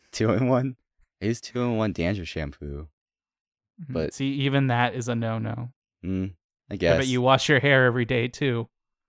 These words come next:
Speaker 1: I wash it every other day.
Speaker 2: Well, that's better.
Speaker 1: Yeah, no. Like, I grew up with girls in the house, so, like, sisters and my mom.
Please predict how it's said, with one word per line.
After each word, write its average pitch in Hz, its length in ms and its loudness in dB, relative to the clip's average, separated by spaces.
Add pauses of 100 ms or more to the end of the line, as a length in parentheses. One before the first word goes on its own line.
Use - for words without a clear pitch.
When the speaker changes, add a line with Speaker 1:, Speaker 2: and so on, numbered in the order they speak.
(140)
Speaker 1:
I 95 80 -2
wash 107 260 2
it 90 140 2
every 87 220 0
other 90 180 0
day. 73 360 -8 (960)
Speaker 2:
Well, 214 100 -8
that's - 120 -10
better. 117 360 -6 (140)
Speaker 1:
Yeah, 87 360 2
no. 85 420 0 (180)
Like, 98 200 -8 (400)
I 107 360 0 (180)
grew 92 260 0
up 90 160 2 (100)
with 80 220 -4 (440)
girls 80 420 0
in 78 120 -6
the 71 80 -4
house, 78 320 -4
so, 78 600 -4 (880)
like, 78 200 -6
sisters 85 520 -2
and 78 100 -4
my 78 100 -2
mom. 76 480 -6